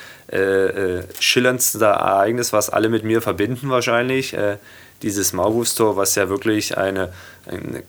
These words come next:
Kuriosität war, sag ich mal, im Plauen. Es war ein unglaublich wichtiges Spiel. Und, äh, Erster gegen Zweiter, wir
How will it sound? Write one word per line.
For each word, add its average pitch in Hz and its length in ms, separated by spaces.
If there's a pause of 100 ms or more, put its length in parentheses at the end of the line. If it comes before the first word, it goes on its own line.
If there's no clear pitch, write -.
Kuriosität 110 1200
war, 127 300
sag 110 160
ich 120 100
mal, 107 120
im 104 100
Plauen. 107 360
Es 101 120
war 98 100
ein 101 80
unglaublich 101 400
wichtiges 135 360
Spiel. 110 460 (460)
Und, 101 360
äh, 95 400
Erster 104 280
gegen 95 220
Zweiter, 117 420
wir 98 320